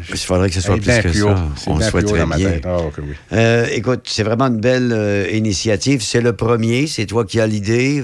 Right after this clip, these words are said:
Speaker 1: Tu seras à la retraite bientôt. Peut-être que ça va se poursuivre. On ne sait pas combien d'années ça peut durer. Tu es encore jeune. Euh, mais en tout cas, c'est une très, très belle initiative.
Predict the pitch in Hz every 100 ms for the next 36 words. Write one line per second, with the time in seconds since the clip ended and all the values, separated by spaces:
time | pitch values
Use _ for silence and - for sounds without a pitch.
0 | 98 - - 110 110 107 107 110 98 107
1 | 101 127 139 - 104 82 104 113 104 98
2 | - 98 - 127 101 98 101 110 101 104
3 | 104 104 107 - 101 104 95 107 117 139
4 | 101 92 90 98 95 135 151 156 156 -
5 | - - - - 117 113 113 107 - 113
6 | 107 95 104 98 95 135 120 - 98 107
7 | 101 90 76 - 90 - 123 131